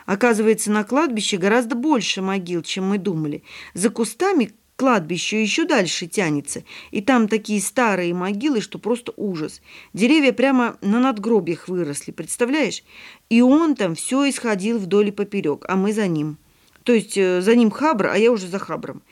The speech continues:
И Хабр обо всем по дороге рассказывал, где этот шел без остановки, где, наоборот, надолго задерживался, где топтался, и показал даже, в какой раскопанной могиле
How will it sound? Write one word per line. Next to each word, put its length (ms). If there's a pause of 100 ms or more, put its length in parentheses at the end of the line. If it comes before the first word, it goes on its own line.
(480)
И 80
Хабр 420
обо 280
всем 300
по 60
дороге 380
рассказывал, 720
где 300
этот 200
шел 220
без 180
остановки, 800 (240)
где, 240
наоборот, 520
надолго 440
задерживался, 840
где 180
топтался, 720 (300)
и 100
показал 500
даже, 260
в 80
какой 400
раскопанной 640
могиле 680